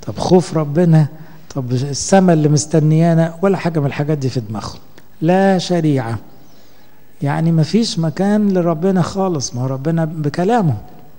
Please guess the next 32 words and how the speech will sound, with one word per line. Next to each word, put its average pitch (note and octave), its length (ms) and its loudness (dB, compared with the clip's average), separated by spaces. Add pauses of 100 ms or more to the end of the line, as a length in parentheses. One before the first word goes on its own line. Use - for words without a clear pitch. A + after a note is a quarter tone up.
(920)
عشان C3+ 220 0
كده G3+ 220 4
احنا D#3+ 200 2
في - 100 -2
الصيام D#3 400 0
تلاحظوا D3+ 460 0
ان D3+ 80 4
احنا D#3 220 0
مركزين C#3+ 580 0
قوي F3+ 320 2 (340)
نزود D#3 500 4
قرايات C#3+ 580 0
وندي D#3 320 2
وقت D#3+ 320 -2
للإنجيل. C#3+ 600 0
ليه؟ C3 300 2 (440)
كل A#3+ 240 4
ما F3+ 160 6
كلام F#3 340 0
ربنا E3+ 360 0
يدخل F3 380 0
دماغنا D3+ 480 2 (280)
يبقى D3+ 160 0
احنا D#3+ 160 4
بتوعه D#3 340 2
بس-، - 160 -8
بجد. C3+ 440 -2 (800)
علامة D#3+ 440 4
من D3+ 160 2
علامات C#3+ 580 0
ان C#3+ 120 2
احنا D#3 400 2